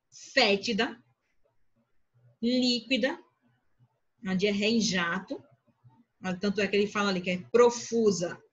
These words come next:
é uma diarreia em jato. Amarelada ou esverdeada. Você pode confundir isso aqui muito com salmonelose,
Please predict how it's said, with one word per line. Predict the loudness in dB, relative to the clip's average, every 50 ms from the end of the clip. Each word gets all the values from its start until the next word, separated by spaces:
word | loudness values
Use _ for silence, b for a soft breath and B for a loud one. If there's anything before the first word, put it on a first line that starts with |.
| -20 _ -8
é | -6 -4
uma | -4 -2
diarreia | 0 0 0 0 0 0 0
em | 0
jato. | 0 -2 -2 -2 -4 -6 -12 -18 _ -20 _ _ _ _ _ _ _ _ _ _ _ _ _ _ _ _ _ _ _
Amarelada | 0 2 4 6 6 6 6 6 6 4 4 2 0 2 6
ou | 8 8 8
esverdeada. | 8 6 4 4 4 4 4 2 0 0 0 2 2 2 2 0 -2 -4 -6 -8 -14 _ _ _ _ _ _ _ _ _ -4
Você | -2 -2 0
pode | 4 4 4 4 2 0
confundir | 0 -2 0 0 0 0 0 0 -2
isso | -2 -4 -4
aqui | -2 -2 -4 -4 -4 -6 0
muito | 2 4 6 8 8 8 8 6 4 2 -2 0
com | -2 -2
salmonelose, | 0 0 0 0 0 0 0 0 0 0 0 0 0 -2 -4 -6 -8 -12 -16 -18